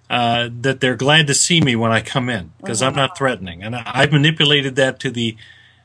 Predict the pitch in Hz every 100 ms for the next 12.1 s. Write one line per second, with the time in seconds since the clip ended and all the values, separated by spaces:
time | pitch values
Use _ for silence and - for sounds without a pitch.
0 | - 123 170 147 143 123 156 185 160 147
1 | 127 - 139 117 98 98 110 110 104 131
2 | 135 131 127 - 131 113 110 107 98 85
3 | 82 _ _ _ _ 123 - 135 113 -
4 | - 160 160 135 117 135 139 127 113 107
5 | 110 - 139 139 139 - - 151 135 113
6 | 101 101 90 101 95 87 - - - -
7 | - - 123 120 120 120 139 135 131 160
8 | 175 160 147 143 139 _ _ _ _ -
9 | 123 120 120 117 123 131 147 - 160 135
10 | 131 131 143 139 123 139 139 135 131 117
11 | 120 113 113 151 156 151 120 127 131 139
12 | 135